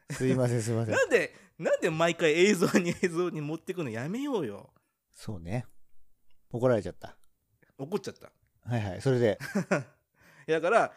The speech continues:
Speaker 2: この物語を僕が書く。
Speaker 1: はい。
Speaker 2: って書いてどっかで発表する。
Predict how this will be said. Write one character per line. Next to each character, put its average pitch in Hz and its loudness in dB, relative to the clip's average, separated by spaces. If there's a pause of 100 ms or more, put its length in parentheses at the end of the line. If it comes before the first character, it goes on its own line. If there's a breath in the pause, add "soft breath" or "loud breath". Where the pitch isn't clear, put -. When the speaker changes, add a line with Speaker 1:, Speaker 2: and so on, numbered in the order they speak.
(100)
Speaker 2:
こ 208 -4
の 214 -6
物 220 -2
語 247 4
を 151 0
僕 135 -2
が - -12
書 180 2
く。 - -14 (320)
Speaker 1:
は 104 -2
い。 90 0
Speaker 2:
っ - -20
て - -12
書 254 2
い 233 4
て - -14
ど 180 0
っ - -12
か 147 -2
で 110 -10
発 135 -6
表 131 -4
す - -10
る。 - -18